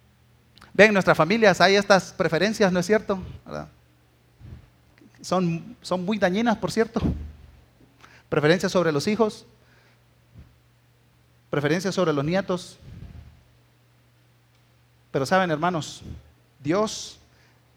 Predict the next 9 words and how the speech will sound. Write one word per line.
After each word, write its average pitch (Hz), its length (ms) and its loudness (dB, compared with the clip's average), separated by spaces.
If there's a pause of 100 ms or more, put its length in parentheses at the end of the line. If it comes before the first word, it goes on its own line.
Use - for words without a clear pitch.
guía 175 440 0 (1400)
y 156 140 0
gobierna, 160 560 0 (680)
pastorea 143 580 -4 (320)
con 131 160 -6
equidad. 120 340 -8 (4000)
Es 185 80 0
interesante 202 440 0
porque 151 380 -2